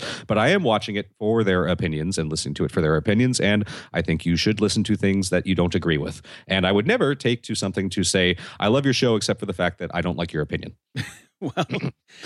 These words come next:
Speaker 2: I'm on the show with you, and half the time I don't like your opinion, but that's
Speaker 1: I
Speaker 2: what makes
Speaker 1: know.
Speaker 2: it fun.
Speaker 1: That's what makes it fun. So, you know, it's cool. I mean, I have a very different idea about guns than a lot of people do.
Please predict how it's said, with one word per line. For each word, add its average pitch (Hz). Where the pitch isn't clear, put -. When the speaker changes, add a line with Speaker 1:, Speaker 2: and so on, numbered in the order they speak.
Speaker 2:
I'm 247
on 208
the 156
show 135
with 117
you, 113
and 110
half 117
the 127
time 113
I 110
don't 110
like 110
your 107
opinion, 104
but 107
that's 123
Speaker 1:
I 170
Speaker 2:
what 202
makes -
Speaker 1:
know. -
Speaker 2:
it -
fun. 127
Speaker 1:
That's 135
what 180
makes 196
it 196
fun. 98
So, 104
you 165
know, 160
it's 208
cool. 123
I 139
mean, 156
I 147
have 170
a 170
very 170
different 175
idea 160
about 156
guns 143
than 131
a 131
lot 123
of 123
people 101
do. 78